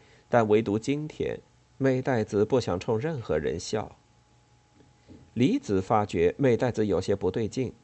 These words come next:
似乎是在气鼓鼓地干着活，问她有没有试试浴衣，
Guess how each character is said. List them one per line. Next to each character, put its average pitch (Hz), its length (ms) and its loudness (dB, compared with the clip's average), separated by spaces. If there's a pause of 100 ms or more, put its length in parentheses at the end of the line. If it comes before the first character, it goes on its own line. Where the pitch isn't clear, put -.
(240)
似 143 180 2
乎 123 220 2
是 123 160 -2
在 104 160 -2
气 143 240 -4
鼓 113 180 -2
鼓 101 140 -4
地 71 100 -4
干 120 220 -4
着 92 100 -8
活， 64 400 -4 (440)
问 156 180 2
她 139 160 0
有 127 180 0
没 131 140 0
有 117 100 0
试 127 220 -4
试 110 160 -4
浴 110 180 -2
衣， 120 320 -4